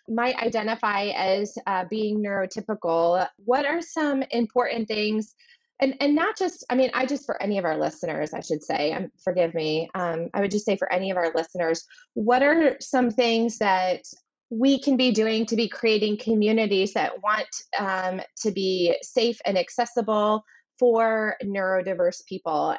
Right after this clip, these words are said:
And I think about this broadly, but I'm also very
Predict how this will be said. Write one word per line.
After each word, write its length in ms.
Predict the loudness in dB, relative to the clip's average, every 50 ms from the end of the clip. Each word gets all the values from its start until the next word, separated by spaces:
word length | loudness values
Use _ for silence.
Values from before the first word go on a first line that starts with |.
| -4
And 400 | -6 -4 -4 -4 -2 -4 -4 -6 -10 -8 -4 -4
I 80 | -4
think 180 | -2 -4 -6 -4
about 280 | 0 0 2 0 0
this 180 | -2 -4 -4 -4
broadly, 680 | -6 -6 -2 0 0 0 0 -2 -4 -4 -2 -4 -4 -2
but 140 | 0 0 2
I'm 180 | 2 2 2 0
also 560 | 0 -2 -4 -2 -2 0 2 2 2 0 -2 -6 -12 -20 _ _ _ -10
very 520 | -2 2 4 4 4 4 2 0 -4 -8